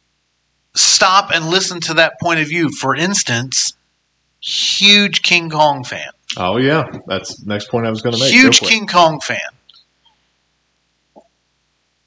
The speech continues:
Speaker 1: Being a white male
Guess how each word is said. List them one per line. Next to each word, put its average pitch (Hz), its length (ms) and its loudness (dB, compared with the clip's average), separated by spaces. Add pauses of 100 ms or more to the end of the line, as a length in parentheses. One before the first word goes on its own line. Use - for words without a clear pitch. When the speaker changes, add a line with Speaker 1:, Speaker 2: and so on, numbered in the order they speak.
(120)
Speaker 1:
Being 220 520 2 (560)
a 147 200 4
white 139 400 4
male 123 480 -2